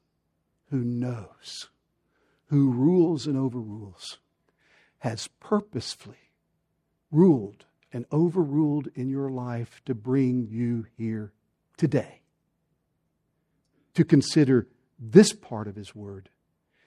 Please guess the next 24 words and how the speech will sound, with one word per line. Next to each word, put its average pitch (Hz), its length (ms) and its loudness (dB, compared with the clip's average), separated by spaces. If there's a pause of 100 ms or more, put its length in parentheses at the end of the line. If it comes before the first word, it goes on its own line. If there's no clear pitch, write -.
(180)
to 135 80 0
hear 120 360 2 (300)
this 139 400 8
sermon 107 400 -8 (800)
about 131 340 2 (460)
the 143 80 0
way 160 560 8
that 147 240 2
He 175 140 6
has 160 100 10
provided 170 760 6
salvation 156 800 6
for 143 120 -2
people 262 540 8
like 113 260 -6
you, 214 360 4 (1200)
how 180 160 12
He 190 80 12
sent 208 260 8
His - 220 6
Son 277 200 10
into 180 160 8
the 165 80 6
world 180 540 8